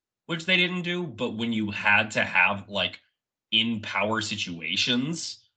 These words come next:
when they're doing the, "Hey, here's three, like, eight offensive linemen and three fullbacks," like, they did that. They converted, like, and that's,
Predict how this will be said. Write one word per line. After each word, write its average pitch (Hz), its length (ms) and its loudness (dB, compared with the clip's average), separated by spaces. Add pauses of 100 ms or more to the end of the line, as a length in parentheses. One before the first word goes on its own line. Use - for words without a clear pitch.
(120)
when 110 160 0
they're 101 180 6
doing 101 520 0
the, 87 360 0 (600)
"Hey, 147 260 4
here's 127 360 -2
three, 117 360 -8 (140)
like, 98 240 -4
eight 113 180 0
offensive 113 400 0
linemen 107 320 0
and 101 180 0
three 107 240 -2
fullbacks," - 760 -4
like, 90 360 0
they 120 160 2
did 143 260 2
that. - 220 -2
They 123 100 2
converted, 104 540 -2
like, 92 240 0
and 92 140 -2
that's, - 480 -2